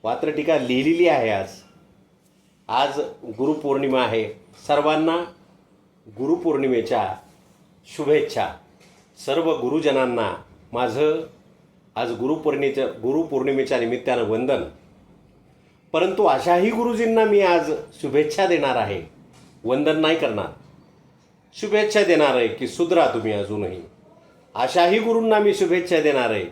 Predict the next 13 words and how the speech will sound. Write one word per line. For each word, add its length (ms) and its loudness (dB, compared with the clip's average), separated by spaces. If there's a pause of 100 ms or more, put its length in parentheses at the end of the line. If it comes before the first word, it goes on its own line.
(440)
की 80 -8
जे 220 4
रोज 380 4 (160)
शाळेमध्ये 600 2
दारू 300 2
पिऊन 280 2
येतात, 300 -2 (1500)
जे 560 2 (720)
कर्तव्यावर 600 4
असताना 400 2
मुलींची 580 0 (100)
छेडछाड 580 -2
करतात, 420 -6